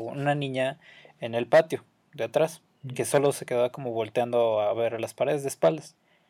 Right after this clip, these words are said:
Speaker 1: Muy normal, o sea, hasta ahí mi mamá lo decía muy normal, no entiendo cómo nunca nos dijo eso y así como de, "Ah, pues veo un fantasma de un niño en el patio".
Speaker 2: <laughs>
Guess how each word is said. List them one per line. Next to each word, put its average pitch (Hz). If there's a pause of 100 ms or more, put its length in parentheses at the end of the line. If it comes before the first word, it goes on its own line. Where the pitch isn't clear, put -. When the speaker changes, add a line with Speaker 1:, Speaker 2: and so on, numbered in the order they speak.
(440)
Speaker 1:
Muy 214
normal, 247
o 147
sea, 143
hasta -
ahí 175
mi 220
mamá 156
lo 185
decía 165
muy 180
normal, 156
no 156
entiendo 151
cómo 147
nunca 147
nos 113
dijo 131
eso 127
y 117
así -
como 139
de, 143
"Ah, 233
pues 185
veo 196
un 311
fantasma 170
de 156
un 165
niño 147
en -
el -
patio". 131
Speaker 2:
<laughs> -